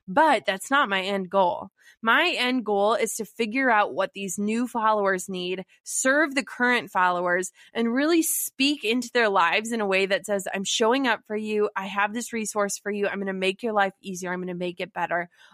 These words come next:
All you have to do is give me your email address and I will serve you that way." And what I think is so great is that with our focus on service,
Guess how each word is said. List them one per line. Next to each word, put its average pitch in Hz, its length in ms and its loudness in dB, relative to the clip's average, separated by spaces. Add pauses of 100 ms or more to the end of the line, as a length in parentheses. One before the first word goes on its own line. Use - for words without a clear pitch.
All 226 160 6
you 262 100 2
have 269 100 -2
to 254 100 -8
do 220 160 -2
is 214 120 -2
give 196 120 -10
me 196 120 -2
your 190 140 -2
email 277 380 2
address 185 560 0
and 202 100 -2
I 196 120 2
will 196 160 0
serve 190 380 -2
you 185 160 -8
that 170 220 2
way." 127 280 -2 (460)
And 247 60 -6
what 247 100 4
I 254 100 2
think 370 260 -2
is 415 160 0
so 233 160 2
great 185 420 0
is 202 160 -2
that 202 260 0
with 226 280 2
our 208 160 4
focus 247 460 0
on 196 180 -2
service, 202 640 -2